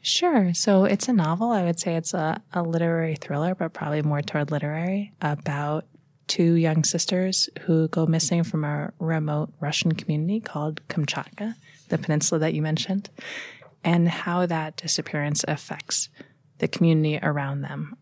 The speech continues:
especially the community of women and girls around them. So it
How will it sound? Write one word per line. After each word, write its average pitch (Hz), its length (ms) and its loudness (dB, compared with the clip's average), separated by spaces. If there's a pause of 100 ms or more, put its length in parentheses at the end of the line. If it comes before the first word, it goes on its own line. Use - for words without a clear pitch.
especially 165 640 2
the 151 200 -4
community 151 400 0
of 143 80 0
women 143 260 0
and 139 140 0
girls 135 340 -2
around 156 280 -8
them. 175 260 -8 (540)
So 147 580 2 (240)
it 165 180 -4